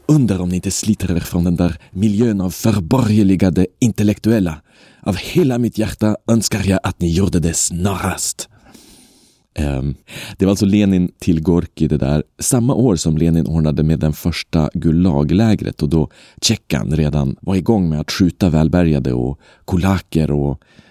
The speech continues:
allehanda präster och religionsfunktionärer i den röda terrorn som pågick under det ryska inbördeskriget.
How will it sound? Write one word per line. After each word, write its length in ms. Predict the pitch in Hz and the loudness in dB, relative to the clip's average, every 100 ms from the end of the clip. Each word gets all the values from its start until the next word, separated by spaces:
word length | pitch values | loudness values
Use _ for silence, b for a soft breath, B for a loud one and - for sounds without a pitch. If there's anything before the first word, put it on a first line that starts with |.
| b | b
allehanda 440 | - 73 73 71 | -2 0 0 -2
präster 520 | - 85 85 - 87 82 | -2 -2 -2 -2 0 2
och 80 | |
religionsfunktionärer 1040 | 82 80 85 80 - 82 - 82 85 82 76 | 2 2 2 0 -2 -4 0 0 2 0 0
i 60 | |
den 180 | 73 73 | -2 -2
röda 300 | 76 76 71 | 0 -2 -2
terrorn 520 | - 87 87 - 73 73 | -6 -4 -2 -4 -8 -8
som 260 | - - | -8 -8
pågick 320 | - 90 90 | 0 0 2
under 180 | 76 73 | 0 -2
det 120 | 76 | -2
ryska 300 | 76 76 - - | -2 -2 -6 -8
inbördeskriget. 1400 | 78 73 65 73 76 - - 90 73 - - - - - | -6 -6 -4 -4 -4 -8 -4 -2 -4 -8 -18 -20 -20 -20